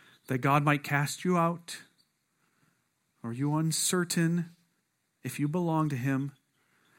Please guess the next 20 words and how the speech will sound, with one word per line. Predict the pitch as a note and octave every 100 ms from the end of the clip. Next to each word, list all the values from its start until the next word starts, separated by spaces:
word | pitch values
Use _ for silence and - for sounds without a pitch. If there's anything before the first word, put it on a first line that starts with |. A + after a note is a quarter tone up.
| _ _ _ _ _
then | C3+
I | D3
would | F#3
encourage | G3 - E3+ E3+ E3+ D3
you | D#3+
to | D#3 -
ask, | C3 B2 B2 - - -
to | -
consider | D3 C#3 - C#3 C3 B2 A#2 - _
whether | B2+ B2+
you're | C3 B2
feeding | A#2 - B2+ A#2
the | G#2
flesh. | - D#2 - - - - _ _ _ _ _ _ _ _ _ _ _ _ _ _ _
See, | -
if | D3+
you're | D#3 F3
regularly | D3 D#3+ F#3 F#3 F3
nourishing, | C#3+ D3 D#3+ D#3 - D3+ D#3 - _ _ _ _ _ _ _ _ _ _ _ _
nurturing | C3 D3+ D3+ - D3+ D3 D3 D3 D3+